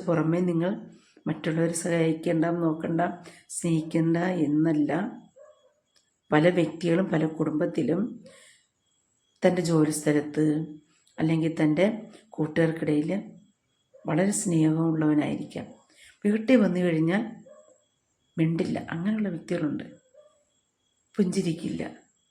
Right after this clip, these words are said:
സംസാരിക്കില്ല, ഫോണിൽ തോണ്ടിയെടുത്ത് മാറിയിരിക്കുന്ന വ്യക്തികൾ. സത്യം പറഞ്ഞ ഈ വീഡിയോ കേൾക്കുന്ന നിങ്ങൾക്ക് ചിരി വരുന്നില്ലേ? ചില അനുഭവങ്ങൾ അൻ-, അങ്ങനെയായിരിക്കും.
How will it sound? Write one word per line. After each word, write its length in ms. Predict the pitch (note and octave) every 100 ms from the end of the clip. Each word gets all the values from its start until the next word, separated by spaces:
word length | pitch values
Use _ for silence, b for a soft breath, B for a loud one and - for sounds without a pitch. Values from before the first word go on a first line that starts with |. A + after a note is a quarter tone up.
| _ _ -
സംസാരിക്കില്ല, 720 | F3 D#3 F3+ E3 D3+ - - - - _ _ _ b b -
ഫോണിൽ 300 | E3+ F3 F3
തോണ്ടിയെടുത്ത് 400 | F3 D#3 D#3 D3+ D#3
മാറിയിരിക്കുന്ന 720 | D#3 D#3 E3+ E3 - - D#3+ G3 - - _ _ _ _ _ _ _ - - D3+
വ്യക്തികൾ. 460 | - - E3 E3 - - - _ _ _ _ _ _ _ -
സത്യം 260 | G3 A3 G#3
പറഞ്ഞ 180 | G#3 F#3+
ഈ 20 | F#3+
വീഡിയോ 220 | F3 E3 F#3+
കേൾക്കുന്ന 340 | E3+ D#3+ F3 F3+ A3+ - b b b -
നിങ്ങൾക്ക് 340 | D#3+ D#3+ D#3 D#3
ചിരി 180 | E3+ D#3+
വരുന്നില്ലേ? 400 | D#3+ D3+ D#3 - - - _ _ _ _ - - -
ചില 120 | E3+ F#3
അനുഭവങ്ങൾ 480 | E3 D#3 - F3 F3 E3+
അൻ-, 240 | D#3 D#3 -
അങ്ങനെയായിരിക്കും. 600 | D#3 D#3+ D#3+ D3+ - -